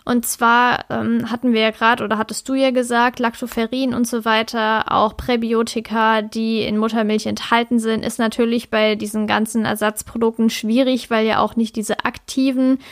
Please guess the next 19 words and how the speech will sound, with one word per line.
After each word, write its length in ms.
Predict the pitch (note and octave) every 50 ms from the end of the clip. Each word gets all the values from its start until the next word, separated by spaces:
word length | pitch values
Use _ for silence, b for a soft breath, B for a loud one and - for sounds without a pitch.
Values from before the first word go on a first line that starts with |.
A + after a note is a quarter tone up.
| B B B
Bakterienkulturen 1000 | B B3 A#3+ - - C4 A#3+ B3 B3 B3 - - B3+ A#3+ - - - - B3+ A#3+
enthalten 560 | A#3+ A#3+ - G#3+ A#3+ A#3 A#3+ A#3 B3 A#3 A3+
sind, 300 | G#3+ A3 A#3 B3 B3 A#3
sondern 380 | - A3+ G#3+ G#3+ G#3+ G#3+ G#3 A3
eben, 400 | - G3+ G3+ G3+ G3+ G3 G3 G3 -
ja, 200 | - G3+ F3+ E3+
die 240 | F#3+ - G3 - -
inaktiven. 920 | A#3 B3 B3 - - - - - - - - B3+ C4 B3+ B3+ B3+ B3+ C4 C4 B B B B B B
Ist 200 | B B3+ A3 -
ja 120 | B3 A3+ A3
nicht 280 | A3+ A#3+ A3+ - _ _ _ -
das 180 | - - - -
Gleiche, 640 | - F#3+ F#3+ G#3 A#3+ B3 - C4+ A#3+ A#3+ A#3+ - - -
auch 260 | G3+ G3+ G#3 - -
gerade 340 | - G#3+ G#3 G#3 G#3 G#3 G#3
sowas 420 | G#3 G3+ G3 G3+ G3+ G3 - -
wie 280 | G#3 G3+ G3+ G3+ - -
Antikörper, 560 | - G#3+ G#3 - - - - G#3+ G3+ G#3 G#3
Immunglobuline, 1120 | - - G#3 G#3+ A3+ A#3 - - G#3+ G#3+ G#3+ A3 G#3+ G#3+ G#3+ A3 A3 G#3+ G#3+ G#3+ A3